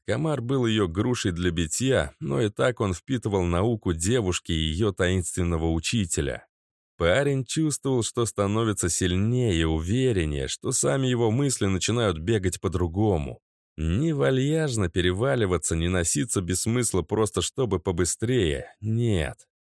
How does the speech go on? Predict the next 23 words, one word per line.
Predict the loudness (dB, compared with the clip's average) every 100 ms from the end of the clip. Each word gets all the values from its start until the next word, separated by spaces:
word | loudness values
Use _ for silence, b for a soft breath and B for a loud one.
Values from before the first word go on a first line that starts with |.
| _ _
Теперь | -2 -2 0 0 0
каждое | 0 0 0 2 0
движение | 2 0 2 0 2 2 2
его | 2 2
тела | 0 0 2 2
и | 2
разума | 2 2 2 2 0
становилось | 0 0 0 2 0 0
все | 0 -2
более | 0 0 2 2
выверенным, | 2 0 0 2 0 0 -4 -8 -10
единственно | -6 -6 -4 -2 0 0 -2 -2 0 2
необходимым. | 2 0 0 -2 0 0 0 0 -4 -8 -18 _ _ _ _ _
Комар | 0 2 2 2
изменился, | 0 0 0 2 2 2 2 0
и | 2
он | 2 2 0
знал, | -2 0 0
что | -2 -2
другие | 0 0 -2 -2 -2
жуки | 0 0 0 0
это | 0 2 0
заметили. | 2 2 2 0 0 -2 -4 -8